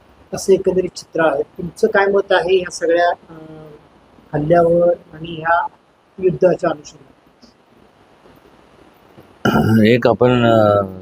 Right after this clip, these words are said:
Speaker 2: समजून घेतलं पाहिजे. मुळात, अ,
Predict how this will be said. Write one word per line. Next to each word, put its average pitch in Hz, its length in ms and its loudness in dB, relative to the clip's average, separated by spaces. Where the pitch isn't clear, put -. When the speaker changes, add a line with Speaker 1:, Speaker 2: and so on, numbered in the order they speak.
Speaker 2:
समजून 98 480 2
घेतलं 92 340 0
पाहिजे. 82 320 -4
मुळात, 110 520 2
अ, 113 640 6